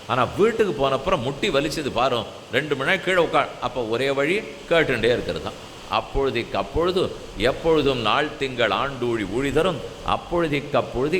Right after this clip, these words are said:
என் ஆறாவமுதம்னு பாசுரம். அந்த ஆறாவமுதனான பெருமானை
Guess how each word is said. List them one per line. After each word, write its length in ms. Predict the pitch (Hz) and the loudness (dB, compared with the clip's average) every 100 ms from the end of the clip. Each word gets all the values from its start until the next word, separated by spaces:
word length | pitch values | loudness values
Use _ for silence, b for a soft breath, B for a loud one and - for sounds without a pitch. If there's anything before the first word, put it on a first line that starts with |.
| 151 | 0
என் 160 | 107 92 117 | 0 2 4
ஆறாவமுதம்னு 800 | 143 151 131 117 117 131 156 113 | 6 4 2 -2 -2 -2 -4 -2
பாசுரம். 400 | 120 113 143 156 - - - 110 | -2 0 -2 -4 -10 -16 -6 -4
அந்த 140 | 104 98 113 | 2 4 4
ஆறாவமுதனான 840 | 131 139 147 123 120 123 113 110 98 | 4 4 2 -2 -2 0 2 0 0
பெருமானை 460 | 95 113 113 101 117 | -2 -2 0 0 0